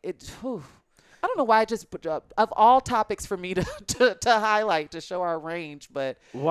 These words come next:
Speaker 2: I think it's also important because we kind of talk about our initial reaction to what's happening.
Speaker 1: Yeah.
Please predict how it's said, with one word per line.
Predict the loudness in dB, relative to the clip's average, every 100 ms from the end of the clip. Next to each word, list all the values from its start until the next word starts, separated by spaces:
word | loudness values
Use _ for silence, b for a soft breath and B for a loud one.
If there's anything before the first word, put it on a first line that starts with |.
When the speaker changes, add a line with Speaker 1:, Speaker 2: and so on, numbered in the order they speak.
| 0
Speaker 2:
I | -2 _
think | -8 -6 -6
it's | -8 -10 -2
also | 0 0 -2 -6 -4
important | -8 -8 -8 -8 -12
because | -14 -6 -6 -6 -12 _ _
we | -18
kind | -16 -12
of | -14 _ -14
talk | -8 -8 -8
about | -8 -6 -6 -6
our | -10 -12
initial | -14 -16 -12
reaction | -10 -10 -12 -14 -16 -16 -16 -16 -20 _
to | -12
what's | -12 -10
happening. | -12 -14 -20 -10
Speaker 1:
Yeah. | -4 -2 -2 -4